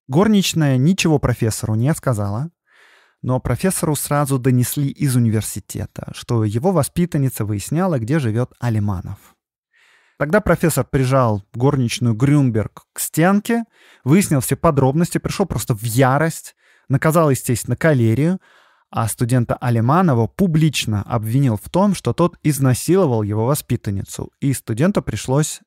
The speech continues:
уехать из города. Калерия осталась во власти профессора, ничего из этой истории не вышло,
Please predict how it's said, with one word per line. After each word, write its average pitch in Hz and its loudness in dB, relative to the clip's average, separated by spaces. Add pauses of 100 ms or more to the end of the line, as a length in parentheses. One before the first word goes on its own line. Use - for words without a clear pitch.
(140)
уехать 131 0
из 107 -6
города. 107 -8 (1300)
Калерия 190 2
осталась 156 0
во 143 4
власти 127 0
профессора, 123 -6
ничего 123 -2
из 117 0
этой 113 -4
истории 113 -2
не 110 0
вышло, 131 -6